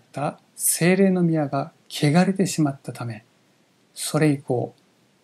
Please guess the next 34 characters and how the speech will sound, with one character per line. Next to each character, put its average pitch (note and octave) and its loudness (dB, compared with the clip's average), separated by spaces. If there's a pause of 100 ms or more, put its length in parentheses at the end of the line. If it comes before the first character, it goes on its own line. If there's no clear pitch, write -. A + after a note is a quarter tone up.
神 A3+ 6
様 D#3+ 2
の B2+ -4 (100)
霊 E3+ 4
で D#3 2
あ C3 -4
る B2+ -14 (420)
聖 F3 2
霊 F3+ 2
が E3+ 0 (260)
住 - 2
め A3 6
な A3+ 4
く G3+ -2
な E3 4
っ C#3+ -8
て C#3 -4
し - -8
ま B2+ -6
っ A#2+ -16
た C3+ -14
の C#3+ -12
で - -20
す。 - -12 (1900)
そ - -8
し - -8
て、 E3+ -4 (640)
聖 F#3 4
霊 G3 6
の F3+ 4
代 D#3 -2
わ C#3+ 0
り C#3 -4
に、 A#2 -6